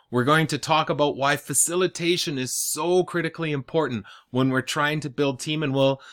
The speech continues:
share a little bit about the why that shift from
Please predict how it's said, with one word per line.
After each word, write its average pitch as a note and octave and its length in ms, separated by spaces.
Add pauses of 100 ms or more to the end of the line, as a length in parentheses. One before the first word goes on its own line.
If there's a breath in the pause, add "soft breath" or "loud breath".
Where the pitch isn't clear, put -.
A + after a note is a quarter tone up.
(120)
share A#3+ 260
a A#3+ 60
little F3+ 220
bit E3 160
about C#3+ 320
the B2+ 100
why B2+ 640 (280 loud breath)
that C3 200
shift - 380
from A#2+ 460